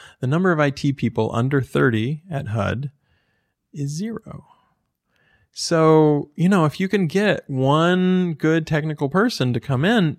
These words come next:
it can make a huge difference. You can have a huge impact. And so, um, you know, a lot of the times you might have thousands of people on Capitol Hill,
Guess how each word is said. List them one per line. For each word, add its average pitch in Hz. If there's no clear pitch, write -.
it 160
can 185
make 175
a 156
huge 170
difference. -
You 127
can 139
have 139
a 127
huge 135
impact. 120
And 123
so, 127
um, 123
you 139
know, 151
a -
lot 135
of 196
the 220
times 123
you 131
might 147
have 123
thousands 127
of 117
people 139
on 110
Capitol 113
Hill, 123